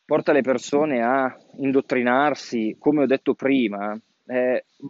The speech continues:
va bene, se c'è è perché ci deve essere, fa parte comunque di un, di una parte del percorso, che come ho detto ho fatto anche io, quindi non c'è bisogno di scagliarci,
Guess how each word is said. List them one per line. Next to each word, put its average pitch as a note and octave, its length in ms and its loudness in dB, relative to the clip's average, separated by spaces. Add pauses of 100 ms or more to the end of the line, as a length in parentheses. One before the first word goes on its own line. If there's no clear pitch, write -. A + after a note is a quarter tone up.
(220)
va D3+ 180 4
bene, G#2+ 480 2 (440)
se - 280 -2
c'è F#3 400 6
è B2+ 100 -8
perché C3 280 -4
ci - 140 -10
deve C3+ 260 -2
essere, A2 360 -6
fa - 180 -4
parte D3 520 0 (240)
comunque F#3 480 0
di C3 100 -4
un, C#3 300 -2
di B2 100 -8
una C3+ 160 0
parte D3 340 0
del B2 160 -2
percorso, G2+ 680 -8 (380)
che D3 160 4
come G3 220 4
ho - 20 2
detto F#3+ 240 2
ho C#3 40 0
fatto - 280 -4
anche G#2+ 180 -6
io, F2+ 240 -8 (180)
quindi A#2 280 -2 (380)
non C#3 160 2
c'è E3+ 240 6
bisogno C#3 480 2
di B2+ 220 2
scagliarci, B2+ 800 2